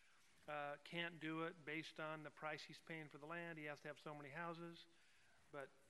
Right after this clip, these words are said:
that is not our problem. That is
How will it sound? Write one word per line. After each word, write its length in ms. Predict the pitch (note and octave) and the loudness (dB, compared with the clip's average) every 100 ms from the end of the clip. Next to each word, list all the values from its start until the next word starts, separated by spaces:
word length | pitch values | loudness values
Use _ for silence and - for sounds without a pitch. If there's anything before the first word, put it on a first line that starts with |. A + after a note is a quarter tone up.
| F#3 D#3 | -14 -2
that 240 | D3 D#3+ G3 | 2 2 0
is 160 | C3 | -6
not 320 | D3 D3+ D#3 - | -2 0 0 0
our 160 | D3 D3 | -2 -2
problem. 400 | - B2+ A#2+ A2+ - - - - - - | -4 -4 -6 -12 -16 -18 -20 -20 -20 -4
That 160 | D3 C#3+ | -2 -2
is 340 | D3+ D3 C#3 | -2 -2 -2